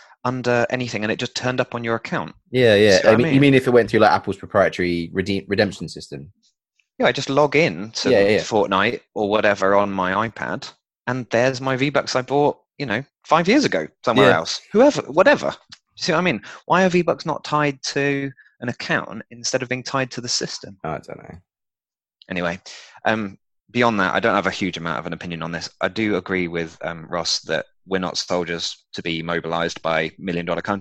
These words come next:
Speaker 1: companies. So everyone should do themselves a favor, not be a sheep,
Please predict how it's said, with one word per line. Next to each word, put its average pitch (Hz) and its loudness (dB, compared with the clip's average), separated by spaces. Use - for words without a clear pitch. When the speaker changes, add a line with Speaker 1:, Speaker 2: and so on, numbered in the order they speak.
Speaker 1:
companies. 107 -4
So 92 -2
everyone 92 -2
should 85 -8
do 90 -4
themselves 85 -6
a 85 -8
favor, 82 -2
not 80 -10
be 82 -4
a 87 -4
sheep, - -6